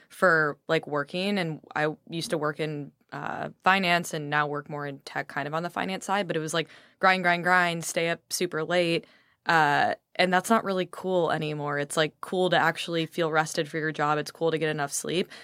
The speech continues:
And I feel like that paradigm has kind of been shifting. But yes, I've definitely seen the,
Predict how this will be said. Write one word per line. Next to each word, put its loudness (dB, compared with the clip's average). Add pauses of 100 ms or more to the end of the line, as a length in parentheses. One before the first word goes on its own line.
(120)
And 0
I 0
feel 2
like 2
that 4
paradigm -4
has -6
kind -6
of -6
been -6 (340)
shifting. 4
But 2
yes, 2
I've 0
definitely 0
seen -4
the, 0